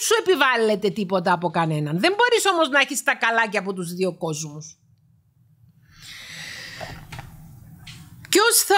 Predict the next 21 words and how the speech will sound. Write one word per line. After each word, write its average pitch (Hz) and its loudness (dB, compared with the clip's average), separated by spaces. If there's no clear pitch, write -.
ορίσει 285 4
τι 269 4
είναι 262 4
καλό 233 4
και 226 2
σωστό 220 2
για 202 4
τον 190 0
άλλον; 180 2
Κανένας 254 4
δεν 226 2
θα 214 0
ορίσει 190 2
για 190 2
τον 185 2
άλλον 180 4
τι 175 0
είναι 180 2
καλό 175 2
και 165 -2
σωστό. 160 -2